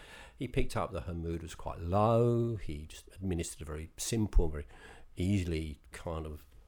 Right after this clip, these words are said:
used test, and then invited her to, to maybe see the, what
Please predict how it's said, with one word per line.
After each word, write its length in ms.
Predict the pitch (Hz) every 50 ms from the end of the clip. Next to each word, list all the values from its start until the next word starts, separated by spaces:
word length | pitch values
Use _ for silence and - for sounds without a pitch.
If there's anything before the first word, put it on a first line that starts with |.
| - -
used 560 | - 92 92 87 85 82 82 80 - - - -
test, 580 | - 113 120 120 107 104 - - - - - - - - - - - - - - -
and 680 | 120 117 113 120 120 113 117 120 120 120 113 113 113 107
then 260 | 113 104 104 104 104
invited 960 | 104 98 98 92 - 92 98 113 104 - - - 98 87 87 92 98 104 - - - - - - - - - - - - - - - - - - - - -
her 280 | 101 92 85 87 92
to, 560 | 90 - - - - 101 92 92 87 92 95 95 - -
to 140 | - - 101 -
maybe 240 | 85 85 87 87 92
see 480 | - - - 90 85 87 92 90 101 92
the, 240 | 101 98 87 92 101 - - - - 147
what 160 | 101 92 -